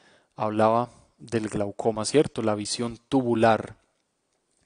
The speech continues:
Hay que hacer una terapia, Nuri. Es decir,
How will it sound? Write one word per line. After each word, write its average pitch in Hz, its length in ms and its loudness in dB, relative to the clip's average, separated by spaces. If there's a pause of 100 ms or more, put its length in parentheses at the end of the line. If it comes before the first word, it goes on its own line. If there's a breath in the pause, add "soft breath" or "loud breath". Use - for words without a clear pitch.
(720 loud breath)
Hay 139 160 4
que 165 120 0
hacer 156 180 0
una 156 180 4
terapia, 120 560 2
Nuri. 101 320 -12 (280)
Es 123 120 0
decir, 131 440 0